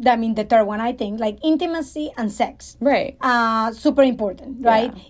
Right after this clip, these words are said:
Speaker 1: Intimacy is not sex.
Speaker 2: Yeah, no, no, no.
Speaker 1: But I do want to have the best of both worlds
Speaker 2: Mm-hmm.
Speaker 1: with the person that I am with.
Speaker 2: Yeah.
Speaker 1: You know, a good, good sex and, and good connection
Speaker 2: Yes.
Speaker 1: with intimacy.
Speaker 2: Yes.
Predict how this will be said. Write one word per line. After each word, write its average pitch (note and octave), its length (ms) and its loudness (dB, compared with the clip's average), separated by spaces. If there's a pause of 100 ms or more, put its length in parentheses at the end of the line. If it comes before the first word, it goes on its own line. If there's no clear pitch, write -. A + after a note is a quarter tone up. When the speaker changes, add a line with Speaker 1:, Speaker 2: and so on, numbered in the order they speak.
(160)
Speaker 1:
Intimacy F#4 540 0
is A3+ 120 -4
not A3 260 -2
sex. - 400 -16
Speaker 2:
Yeah, C#4+ 220 4
no, F3+ 120 0
no, E3+ 60 0
no. - 60 2
Speaker 1:
But D4 320 2 (440)
I B3 200 6
do D4 220 0
want C4+ 460 2
to C4 140 -2
have A#3 520 -2
the G#3+ 160 -4
best A#3 320 0
of A3 160 -4
both C4 220 4
worlds C#4 580 2 (100)
Speaker 2:
Mm-hmm. G3 380 -6
Speaker 1:
with B3+ 160 4
the A3+ 80 2
person A3+ 640 0
that G#3 160 0
I G#3 100 -2
am G#3+ 320 -2
with. F3+ 320 -10
Speaker 2:
Yeah. D#4+ 260 0
Speaker 1:
You A#3 60 4
know, A#3+ 240 0 (300)
a A3+ 200 2
good, C4 480 4 (320)
good C4 280 2
sex F4+ 440 0 (380)
and, A#3 420 -2
and A3+ 220 -4
good C4 240 -2
connection A#3+ 680 0
Speaker 2:
Yes. D3+ 280 -6
Speaker 1:
with A#3 300 -4
intimacy. G#3+ 600 -2
Speaker 2:
Yes. - 240 -10